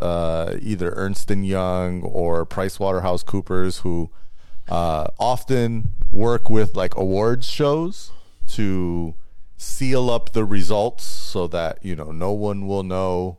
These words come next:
They guarantee that no one knows what the outcomes are of these award shows. And, uh, and so, you know, the W W E says they could do the same thing where,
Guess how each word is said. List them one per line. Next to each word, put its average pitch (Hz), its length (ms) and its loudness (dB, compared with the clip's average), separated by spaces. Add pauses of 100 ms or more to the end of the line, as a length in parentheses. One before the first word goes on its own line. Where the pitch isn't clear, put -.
(140)
They 92 120 0
guarantee 98 800 -4
that 78 180 -6
no 95 120 -6
one 101 240 -8
knows 95 320 -6
what 98 140 -6
the 85 160 -12 (100)
outcomes 90 500 -6
are 87 260 -4
of 85 100 -4
these 92 160 -8
award 87 420 -8
shows. 85 640 -10 (840)
And, 87 380 -4
uh, 80 380 -6 (100)
and 101 160 -6
so, 98 380 -4
you 110 120 -6
know, 85 220 -8 (500)
the 107 120 -10
W 131 260 -6
W 113 300 -6
E 165 100 -4
says 95 260 -6
they 160 140 -8
could 110 180 -10
do 120 120 -4
the 98 100 -4
same 101 300 -6
thing 120 520 -6
where, 87 380 -4